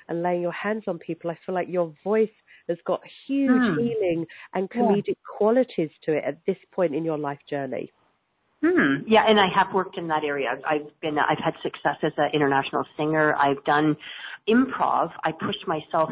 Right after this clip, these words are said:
Speaker 2: finally to do that. I've always been scared to do stand-up, but 'cause, you know, if people don't laugh, it's, it's rather <laughs> uncomfortable,
Speaker 1: Yeah.
Speaker 2: right? But no,
Speaker 1: <laughs> Yes.
Speaker 2: I, <laughs> but I have, I, I have always had a pull to, to both.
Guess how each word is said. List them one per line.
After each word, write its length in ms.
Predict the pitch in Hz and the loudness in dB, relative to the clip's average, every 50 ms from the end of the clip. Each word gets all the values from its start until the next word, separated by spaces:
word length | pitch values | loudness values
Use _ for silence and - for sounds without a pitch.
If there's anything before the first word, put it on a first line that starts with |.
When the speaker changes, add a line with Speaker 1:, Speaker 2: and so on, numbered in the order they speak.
| 151 - | 0 0
Speaker 2:
finally 580 | 160 156 160 165 165 165 156 156 151 151 147 - - - - - - - - - | 0 2 2 0 -2 -2 -2 -2 -2 -2 -2 -4 -8 -16 -20 -20 -20 -14 -8 -8
to 60 | 185 | -8
do 280 | 156 - 165 165 185 175 | -4 0 2 2 4 4
that. 160 | 156 143 147 | 2 2 2
I've 120 | 147 147 | 2 4
always 260 | 175 185 214 233 220 - - | 4 2 2 2 0 -4 -4
been 160 | 165 165 156 - | -6 -6 -6 -6
scared 280 | - - 165 156 156 - | -8 -4 -4 -2 -2 -4
to 80 | 165 143 | -6 -6
do 160 | 143 143 139 - _ | -6 -6 -8 -8 _
stand-up, 540 | - 170 170 185 190 175 160 139 - - - | -4 0 0 2 2 4 4 2 2 0 0
but 220 | - 147 139 - - _ - - | 0 0 0 0 -2 _ -10 -8
'cause, 120 | 180 156 - - | -6 -6 -6 -4
you 80 | 196 185 | -4 -2
know, 240 | 175 156 143 139 143 | 0 2 2 2 2
if 120 | 147 143 - | 0 -2 -2
people 240 | - 202 - 202 185 | -4 -2 0 0 0
don't 240 | - 151 139 - 139 | 2 0 0 2 2
laugh, 260 | 143 143 135 127 - - | 2 2 2 2 0 -2
it's, 140 | 139 - - _ _ _ | -10 -10 -12 _ _ _
it's 160 | - 156 151 - - - - - | -6 -6 -6 -8 -12 -20 -10 -4
rather 460 | 151 151 151 156 151 147 139 135 - - - | 0 2 2 2 2 2 0 -2 -4 -8 -14
<laughs> 680 | - 139 - 165 - - - _ _ _ - - - - | -6 -2 -2 -2 -2 -2 -20 _ _ _ -18 -12 -4 0
uncomfortable, 720 | 196 196 202 185 196 190 180 175 - 196 - - 135 - _ - | 2 4 6 6 6 6 4 2 -2 -8 -8 -8 -10 -6 _ -2
Speaker 1:
Yeah. 80 | 285 - - | -2 0 2
Speaker 2:
right? 160 | - - 403 440 - 349 - - - | 2 2 2 4 4 2 2 2 2
But 120 | 339 349 359 349 | 2 4 4 4
no, 180 | 320 247 220 | 4 4 6
Speaker 1:
<laughs> 40 | - | 6
Yes. 160 | 226 185 160 | 6 6 6
Speaker 2:
I, 600 | - - - - - - - - - - - 554 - - - - 453 | 4 0 -6 -14 -12 -10 -8 -8 -6 -2 0 0 0 0 0 -2 -2
<laughs> 400 | - - - - - - - - - | -2 -4 -8 -10 -8 -8 -6 -2 0
but 140 | 254 247 - - | 0 0 2 0
I 160 | 311 214 - - - - | 0 0 0 -4 -2 2
have, 300 | 214 233 247 254 254 247 _ - | 2 4 2 2 -2 -6 _ -2
I, 200 | 202 196 202 202 208 - | 0 0 0 0 0 -2
I 160 | 185 185 175 - - - | -2 -2 -2 -4 -4 0
have 140 | - - 202 - - | 0 2 2 2 2
always 340 | 190 185 190 196 214 214 214 - - | 2 2 2 2 -2 -4 -6 -8 -8
had 220 | - 165 160 160 160 147 | -6 -4 -2 -2 -2 -4
a 200 | 139 _ - - | -4 _ -2 0
pull 320 | 165 160 156 156 147 147 - - - - - - _ - - - | 2 2 2 2 0 -2 -6 -12 -20 -20 -20 -20 _ -10 -4 0
to, 300 | 180 147 139 139 139 - - - - | 2 2 2 2 0 -2 -6 -12 -12
to 60 | 156 | -6
both. 300 | - 143 131 117 117 - | 0 2 2 2 2 0